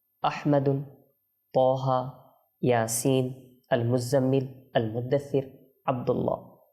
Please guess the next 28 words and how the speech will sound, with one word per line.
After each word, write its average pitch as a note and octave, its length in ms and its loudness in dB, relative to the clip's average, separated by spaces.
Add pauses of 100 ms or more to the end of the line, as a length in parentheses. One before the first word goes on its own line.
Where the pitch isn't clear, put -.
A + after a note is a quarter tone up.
(120)
এই A#3 460 0
সাতটি - 360 -2
নাম B2+ 220 0
এখানে F3 240 2
এসেছে। - 520 -6 (640)
তো - 60 -2
এই F#3 180 2
সাতটি E3 300 -2
নাম C#3 220 2
এখানেও E3+ 280 2
রয়েছে, E3 320 4 (400)
ওই B2 100 4
রিওয়ায়েতে A2+ 320 0
আমরা C#3+ 140 4
শুনেছি। C#3+ 440 0 (400)
এই G#3 120 6
সাতটি F#3 340 0
নামের C#3+ 240 4
মধ্যে C3 200 0
আমরা C3 160 2
যদি D#3 160 4
দেখি, C3+ 560 0 (220)
দেখুন C#3 280 0
মুহাম্মাদুন, F#3+ 760 2 (500)
ওয়া C3+ 200 2
আহমাদুন, D#3+ 600 2 (320)
ওয়া B2 120 2
তাহা, C#3+ 720 0